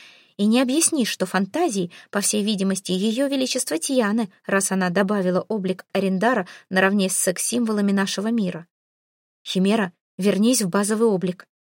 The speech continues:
"Заряд аккумулятора слишком мал для того, чтобы перестроиться", ровным доброжелательным голосом ответил Хатей. "Заряд? Его еще и заряжать надо.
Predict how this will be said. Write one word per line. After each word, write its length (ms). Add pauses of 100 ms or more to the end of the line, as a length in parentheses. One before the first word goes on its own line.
(880)
"Заряд 400
аккумулятора 680
слишком 440
мал 300
для 160
того, 300
чтобы 300
перестроиться", 880 (480)
ровным 540
доброжелательным 840
голосом 420
ответил 400
Хатей. 500 (360)
"Заряд? 520 (360)
Его 240
еще 220
и 100
заряжать 500
надо. 320